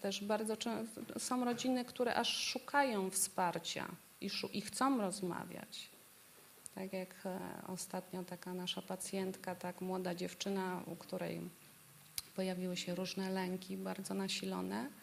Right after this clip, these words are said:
przychodzi na spotkanie rodzinne, na którym są rodzice i, i jej trzech starszych braci. I wszyscy rozmawiają o tym, co jej może pomóc, co im może pomóc, jak oni wspólnie mogą przejść przez ten kryzys. No,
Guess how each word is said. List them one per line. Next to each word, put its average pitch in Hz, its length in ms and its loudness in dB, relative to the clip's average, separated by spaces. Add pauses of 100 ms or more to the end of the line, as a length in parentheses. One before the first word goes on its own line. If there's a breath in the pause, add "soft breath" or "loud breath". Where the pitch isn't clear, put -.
(800 loud breath)
przychodzi 208 500 2
na 208 180 4
spotkanie 208 840 0
rodzinne, 202 600 2
na 196 140 2
którym 196 360 0
są 196 280 0
rodzice 208 880 2
i, 208 400 -2
i 214 60 0
jej 214 220 2
trzech 220 440 4
starszych 214 520 2
braci. 185 560 0 (840 loud breath)
I 196 80 -2
wszyscy 233 440 2
rozmawiają 208 880 4
o 208 160 4
tym, 233 500 2
co - 180 0
jej 180 140 2
może 185 320 0
pomóc, 220 580 0
co - 160 2
im 226 300 2
może 220 340 2
pomóc, 202 520 0
jak 196 200 0
oni 202 200 4
wspólnie 214 480 0
mogą 202 300 2
przejść 202 280 -2
przez - 260 -2
ten 202 180 0
kryzys. 180 420 -2
No, 196 120 -2